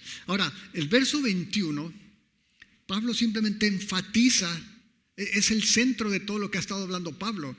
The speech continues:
que solamente la muerte de Jesús ha hecho posible nuestra justificación. Por eso dice el verso veintiuno, "Al que no conoció pecado, por nosotros lo hizo pecado,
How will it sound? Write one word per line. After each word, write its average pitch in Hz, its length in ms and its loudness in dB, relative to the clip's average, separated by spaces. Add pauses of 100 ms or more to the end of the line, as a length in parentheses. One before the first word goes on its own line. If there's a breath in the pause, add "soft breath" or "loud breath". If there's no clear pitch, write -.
(320 loud breath)
que 180 400 2
solamente 208 920 0
la 180 120 -4
muerte 175 320 -4
de 175 100 2
Jesús 165 420 -6
ha 165 140 0
hecho 165 300 -2
posible 151 680 0 (280)
nuestra 147 280 -8
justificación. 135 840 -4 (320 loud breath)
Por - 120 -2
eso 208 120 0
dice 202 180 0
el 202 60 -2
verso 190 280 -4
veintiuno, 175 460 -2 (260 loud breath)
"Al 190 280 6
que 175 160 6
no 196 420 0
conoció 247 440 0
pecado, 147 560 -2 (460 soft breath)
por 175 220 -6
nosotros 180 680 -2
lo 160 140 -2
hizo 175 220 -2
pecado, 139 640 -4